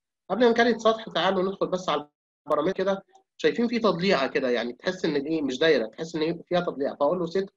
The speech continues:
اول frequency، اول frequency في اماكن الكيرفات خليها واحد، كثف لي الخطوط دي على اساس ان هو ايه، يخلي لي الفريكوانسي قريب جدا من بعضه، فيظبط لي شكل الايه؟ شكل الدايره عندي.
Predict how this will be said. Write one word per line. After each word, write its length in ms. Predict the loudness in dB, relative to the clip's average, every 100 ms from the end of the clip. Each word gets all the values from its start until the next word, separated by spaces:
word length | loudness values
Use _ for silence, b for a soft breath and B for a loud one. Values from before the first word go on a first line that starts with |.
| -2
اول 160 | 0 0
frequency، 640 | -6 0 2 0 -4 -10 B _ _
اول 160 | -2 0
frequency 400 | 0 0 0 -2
في 60 | -4
اماكن 240 | -2 -2
الكيرفات 320 | -4 -4 -4
خليها 340 | -4 -4 0 0
واحد، 340 | 0 -4 -14 _ -10
كثف 360 | -6 -6 -6 -6
لي 180 | -6 -8 _ _ _ -14
الخطوط 380 | -12 -4 -4
دي 140 | 0 0
على 140 | 0
اساس 260 | -2 -4 -4
ان 60 | -2
هو 200 | 0 0
ايه، 300 | -2 -4 -8 _ _ -10
يخلي 260 | -6 -2
لي 140 | -2 -2
الفريكوانسي 840 | -4 -6 0 0 0 -2 -4 -6 _ _ _ _ _ _ _ _ _ _
قريب 340 | 0 4 4 4
جدا 220 | 4 4
من 200 | 4 4
بعضه، 240 | 4 4
فيظبط 420 | 2 2 2 -4 -2
لي 60 |
شكل 240 | 0 0 0
الايه؟ 320 | 0 -4 -4 B _
شكل 320 | 0 0 2
الدايره 320 | 2 4 4 2
عندي. 300 | -4 -14